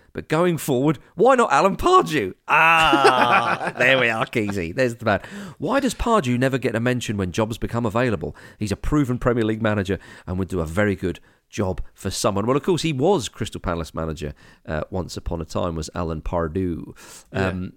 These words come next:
Speaker 1: but I, I, I was just, I was so pleased that Keys added that, because as I say, I was, I was terrified that I was gonna start agreeing with him.
Speaker 2: But it's, it's just another in the, um,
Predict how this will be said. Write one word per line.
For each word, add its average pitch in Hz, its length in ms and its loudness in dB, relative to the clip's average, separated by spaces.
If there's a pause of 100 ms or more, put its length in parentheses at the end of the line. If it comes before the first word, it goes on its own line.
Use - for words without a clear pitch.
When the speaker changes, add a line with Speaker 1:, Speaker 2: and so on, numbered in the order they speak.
(140)
Speaker 1:
but 117 220 -2 (260)
I, - 1160 -8
I, 185 80 0
I - 180 0
was 180 140 0
just, - 200 -8
I 175 40 -2
was 170 140 -2
so 147 380 -2
pleased 110 420 -2
that - 120 -12
Keys 92 400 -6 (500)
added 92 260 -2
that, 76 200 -4
because 101 180 -4
as 107 200 0
I 101 40 -4
say, 95 120 -2
I 90 80 0
was, 92 200 -4 (120)
I - 20 -8
was 98 120 -6
terrified 92 680 -2
that - 100 -4
I 92 40 -4
was 95 100 -6
gonna 90 120 -4
start - 280 -4
agreeing 98 360 -4
with 87 140 -10
him. 90 160 -10
Speaker 2:
But 180 160 -6
it's, 175 300 -2
it's 175 140 -6
just 214 140 -8
another 180 580 -2
in 139 260 -6
the, 135 180 -4
um, 123 400 -6